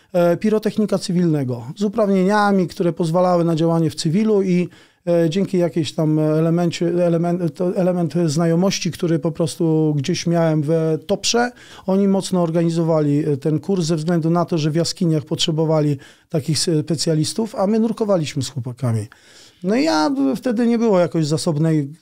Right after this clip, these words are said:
zasobnego portfela, wiesz, e, trzeba było zorganizować kasę i poszedłem do dowódcy o tak zwaną pomoc, wsparcie.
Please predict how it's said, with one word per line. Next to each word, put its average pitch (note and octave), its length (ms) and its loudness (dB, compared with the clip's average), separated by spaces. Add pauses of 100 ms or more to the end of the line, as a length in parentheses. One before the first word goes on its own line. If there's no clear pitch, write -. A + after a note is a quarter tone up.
(220)
zasobnego D#3 580 -2
portfela, E3+ 640 -2
wiesz, E3+ 340 0
e, D#3+ 280 2
trzeba E3 260 0
było D#3 220 0
zorganizować D3+ 640 0
kasę F#3 320 0
i G3+ 40 0
poszedłem F3+ 400 -2
do E3 80 0
dowódcy E3 440 -2
o D#3 60 0
tak D3 180 -2
zwaną D#3 320 0
pomoc, G2 380 -4
wsparcie. - 600 -6